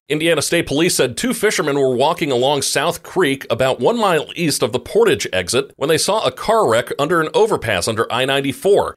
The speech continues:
Inside the wreck, they found twenty-eight-year-old Matthew Room of Mishawaka, who had been trapped in his crashed truck for several days.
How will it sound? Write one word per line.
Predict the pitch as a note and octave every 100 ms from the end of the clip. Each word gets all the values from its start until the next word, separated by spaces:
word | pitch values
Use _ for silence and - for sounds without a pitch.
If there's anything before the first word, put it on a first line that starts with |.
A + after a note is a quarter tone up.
| _
Inside | C#3 C3+ - D#3 G#3
the | A2+
wreck, | F#2 A2
they | - A#2+
found | C3+ C3
twenty-eight-year-old | A#2+ E3 D#3+ D#3+ C3 C#3 C#3 A#2
Matthew | C#3 F3+ C#3+ G#2+
Room | A#2+ F3 D3+
of | B2 A#2+
Mishawaka, | D3+ C#3 A2+ F3+ - B2 -
who | C#3
had | C3
been | A#2
trapped | - D3+ F#3+ E3
in |
his | C3+
crashed | - D#3 D3+ -
truck | - F#3 F3 F3
for | F3
several | - B2 C#3
days. | C3+ F#3 D#3 D2 -